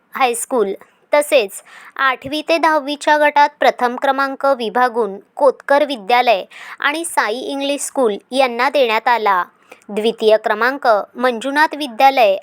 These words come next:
आणि श्री चैतन्य टेक्नो स्कूल विभागून आणि तृतीय सिस्टर निवेदिता स्कूल,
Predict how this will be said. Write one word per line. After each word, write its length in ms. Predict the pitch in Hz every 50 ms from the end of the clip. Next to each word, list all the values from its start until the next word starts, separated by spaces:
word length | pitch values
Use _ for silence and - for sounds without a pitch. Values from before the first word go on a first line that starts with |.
| _
आणि 240 | - 269 277 302 330
श्री 280 | 320 - - 277 294 302 294
चैतन्य 580 | - 294 254 - 180 - 254 254 262 269 285 294
टेक्नो 400 | 294 285 285 285 - 277 285 294
स्कूल 360 | 285 - - - 294 285 285
विभागून 640 | 262 240 233 202 190 226 254 247 247 254 226 196 185 - - - - - - -
आणि 260 | - 240 240 247 277 277 - -
तृतीय 440 | 269 240 214 220 - 247 269 262 220 180 - - _
सिस्टर 480 | - - 302 285 247 - - 285 269 285
निवेदिता 640 | 302 311 311 294 311 294 285 302 - - 294 311
स्कूल, 400 | 294 - - - 285 254 214 196